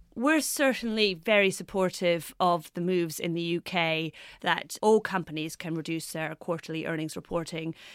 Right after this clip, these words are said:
And indeed, a few months ago, we wrote to all of our U K equity holdings asking them to review.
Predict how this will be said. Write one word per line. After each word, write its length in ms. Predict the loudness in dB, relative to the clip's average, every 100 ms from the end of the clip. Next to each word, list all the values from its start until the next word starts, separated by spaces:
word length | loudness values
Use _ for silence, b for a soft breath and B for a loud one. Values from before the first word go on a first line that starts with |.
| B
And 120 | 2
indeed, 480 | 4 2 2 2 0 -2
a 60 |
few 180 | 0 0
months 240 | 0 0
ago, 300 | -2 4 4
we 180 | 4 0
wrote 240 | 2 2 2
to 80 |
all 160 | 0 2
of 100 | 2
our 100 | 2
U 160 | 0 -2
K 120 | -2
equity 260 | -4 -6 -6
holdings 500 | -2 -2 -2 -4 -2
asking 420 | 0 0 0 -2 -2
them 200 | -4 -6
to 180 | -6
review. 600 | -6 -6 -6 -6 -6 -6